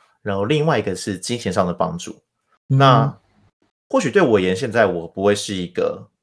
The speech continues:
Speaker 1: 很大富大贵的人，但是我在思考，思想上面，我一定要一次一次的可以去帮助别人。
Speaker 2: 嗯。
Speaker 1: 而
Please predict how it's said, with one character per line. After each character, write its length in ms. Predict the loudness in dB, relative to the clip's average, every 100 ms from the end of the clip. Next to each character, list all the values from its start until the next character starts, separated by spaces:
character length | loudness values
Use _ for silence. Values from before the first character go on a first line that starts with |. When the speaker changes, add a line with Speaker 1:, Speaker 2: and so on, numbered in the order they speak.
| _ _ _ _ _ -8
Speaker 1:
很 160 | 0
大 140 | 2 2
富 100 | 4
大 160 | 2
贵 160 | 4 2
的 100 | 0
人， 240 | -6 -10 _ _ _ _ _
但 140 | -2
是 340 | 0 0 -2 -4
我 80 | -4
在 160 | 2 2
思 220 | 0 -4
考， 240 | -2 -2 -4
思 180 | -8
想 240 | -6 -6 -4
上 160 | -4
面， 240 | -2 -2 -4
我 100 | -4
一 40 | -2
定 80 | 0
要 260 | 0 -2 _ _ _ _ _ _ -10
一 100 | -6
次 240 | -2 0
一 80 | -2
次 360 | -2 -4 -4
的 280 | -6 -8 -12 _ _
可 140 | -2
以 20 |
去 120 | -2 2
帮 240 | 0 0
助 160 | -2 -6
别 200 | -6 -10
人。 200 | -12 -16 _ _ 0
Speaker 2:
嗯。 360 | 2 4 0 0
Speaker 1:
而 140 | 0